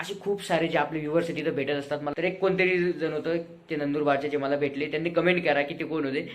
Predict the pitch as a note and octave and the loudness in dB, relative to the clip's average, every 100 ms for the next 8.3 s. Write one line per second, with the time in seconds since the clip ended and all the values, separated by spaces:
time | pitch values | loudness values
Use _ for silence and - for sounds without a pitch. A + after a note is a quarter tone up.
0 | - - - D#3 F#3 E3+ E3+ E3 E3 D#3+ | -16 -14 -12 -4 2 4 4 4 2 2
1 | E3+ E3+ - - E3 E3 E3 D#3+ D3 E3 | 0 -4 -14 -6 -4 -4 -4 -6 -4 -2
2 | D#3+ D#3 D3+ C#3+ C#3+ C#3 D3 D3 D3 C#3+ | -2 -2 0 0 2 2 2 0 -2 -2
3 | C#3 C3+ - - C#3 C3+ C3+ C3 A#2+ A2+ | -4 -6 -14 -16 -6 -2 -2 -2 -4 -4
4 | A2+ A2+ A#2+ - - F3+ F#3+ E3 D3 D3+ | -6 -6 -10 -12 -4 0 0 0 0 -2
5 | C#3 C3 D3 D3 - - C3+ C#3 C3+ C#3 | 0 0 2 0 -2 -6 0 0 2 2
6 | C3+ C3+ C#3 D3 E3+ D3 E3 D#3 D3+ D3+ | 2 2 0 -2 -2 2 4 4 2 0
7 | D3+ D3+ D#3+ D#3 C3+ C#3 C#3 D3+ C#3+ C#3 | 0 -2 -2 -2 0 2 2 2 0 0
8 | D3 C#3+ D3 | -2 -2 -2